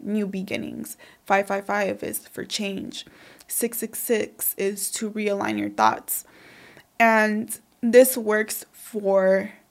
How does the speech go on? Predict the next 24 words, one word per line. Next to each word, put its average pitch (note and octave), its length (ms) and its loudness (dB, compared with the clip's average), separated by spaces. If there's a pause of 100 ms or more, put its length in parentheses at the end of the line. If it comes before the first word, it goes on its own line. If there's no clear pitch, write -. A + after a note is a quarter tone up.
(340)
people F#3+ 380 0
when F#3+ 100 -4
you're G3 140 -6
in F#3+ 160 -6
the F#3+ 40 -4
beginning F#3 540 -4
stages G3 520 -4
of G3 80 -8
having F#3+ 300 -4
a G#3+ 60 -8
spiritual - 520 -8
awakening. - 520 -8 (560)
After G#3+ 320 4
that, G#3+ 340 4
you G#3 120 -10
continue G#3 540 -4
to G3 100 -6
see G3+ 260 -6
them, G3+ 320 -6 (380)
which G3+ 460 -2 (200)
people G3+ 320 -2
say G3 440 0
is G3 500 -4
what - 260 -2